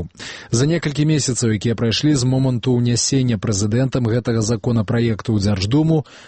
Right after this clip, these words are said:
ачольнік дзяржавы памяняў кіраўнікоў больш за дзесяці суб'ектаў федэрацыі. У сталіцы Егіпту Каіры дадатковыя войскі, уведзеныя ў раён Абаса, дзе да нядзельнай раніцы ўведзены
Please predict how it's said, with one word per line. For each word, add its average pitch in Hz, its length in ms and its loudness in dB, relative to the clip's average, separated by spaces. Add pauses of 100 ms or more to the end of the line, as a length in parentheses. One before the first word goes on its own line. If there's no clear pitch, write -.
(120)
ачольнік 170 480 0
дзяржавы 147 400 2
памяняў 127 480 0
кіраўнікоў 117 640 2
больш 131 320 0
за 131 80 2
дзесяці 110 720 0
суб'ектаў 101 640 -2
федэрацыі. 101 800 -2 (1200)
У 120 80 4
сталіцы 202 480 0
Егіпту 175 400 0
Каіры 156 540 0
дадатковыя 123 680 0
войскі, 151 400 2
уведзеныя 143 460 2
ў 123 80 2
раён 127 340 2
Абаса, 139 460 0
дзе 120 240 0
да 120 160 0
нядзельнай 120 560 2
раніцы 151 420 2
ўведзены 143 560 2